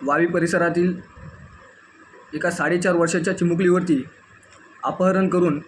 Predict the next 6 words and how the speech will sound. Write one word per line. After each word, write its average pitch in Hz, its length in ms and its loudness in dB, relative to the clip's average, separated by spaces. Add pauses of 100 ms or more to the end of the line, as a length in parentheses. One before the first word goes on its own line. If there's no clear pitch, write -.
(140)
बलात्कार 165 340 -2
करण्यात 151 300 -2
आला. 110 180 -4 (2750)
गृहमंत्री 175 480 2
देवेंद्र 175 360 2
फडणवीस 185 520 0